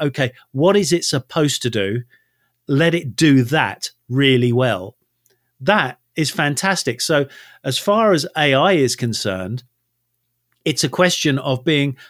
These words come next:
so precise that you want it just to do the one thing.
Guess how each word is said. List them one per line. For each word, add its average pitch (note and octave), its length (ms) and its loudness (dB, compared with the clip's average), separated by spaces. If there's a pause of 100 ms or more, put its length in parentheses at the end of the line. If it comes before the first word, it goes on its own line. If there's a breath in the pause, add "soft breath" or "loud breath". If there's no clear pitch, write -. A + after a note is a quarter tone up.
so G#3 320 2
precise D3 580 0
that D3 140 -6
you C#3+ 180 -2
want E3+ 320 0
it E3 160 -8
just C#3+ 380 -4
to D3+ 60 -2
do C3+ 260 2
the B2 140 0
one B2+ 420 0
thing. G#2+ 500 -4